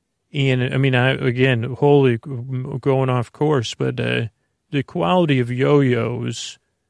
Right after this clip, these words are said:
the majority of yo-yos distributed are n-, not the great. They're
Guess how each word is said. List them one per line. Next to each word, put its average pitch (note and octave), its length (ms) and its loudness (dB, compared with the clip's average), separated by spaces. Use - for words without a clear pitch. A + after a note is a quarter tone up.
the C#3 580 -4
majority D3 460 4
of C#3 80 0
yo-yos C3+ 420 2
distributed C3 640 -2
are B2+ 200 -2
n-, B2 280 -4
not B2 240 -2
the B2+ 100 -6
great. B2 320 -2
They're B2+ 140 -2